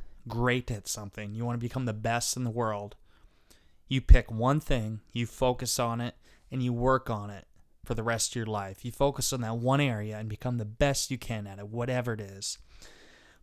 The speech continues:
But that can be difficult for other entrepreneurs. It, there's many different situations. I mean, as an entrepreneur, you always have ideas going through your head, and there's so many opportunities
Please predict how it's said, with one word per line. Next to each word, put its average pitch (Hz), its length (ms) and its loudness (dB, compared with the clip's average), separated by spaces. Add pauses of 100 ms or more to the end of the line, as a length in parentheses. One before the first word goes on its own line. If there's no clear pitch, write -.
(140)
But 170 400 10
that 135 180 2
can 165 140 -2
be 185 100 0
difficult 147 760 0 (320)
for 131 560 4
other 139 240 2
entrepreneurs. 127 840 0
It, - 300 -6
there's 127 300 0
many 139 160 2
different 135 280 0
situations. 131 840 -2 (460)
I - 40 -6
mean, 123 320 -2
as 147 200 2
an 160 60 4
entrepreneur, 143 520 2
you 135 160 4
always 131 300 2
have 123 120 -2
ideas 123 400 0
going 127 240 0
through 123 100 -4
your 123 80 -2
head, 120 260 -2
and 113 120 -6
there's 110 160 -4
so - 200 0
many 131 160 0
opportunities 120 580 -4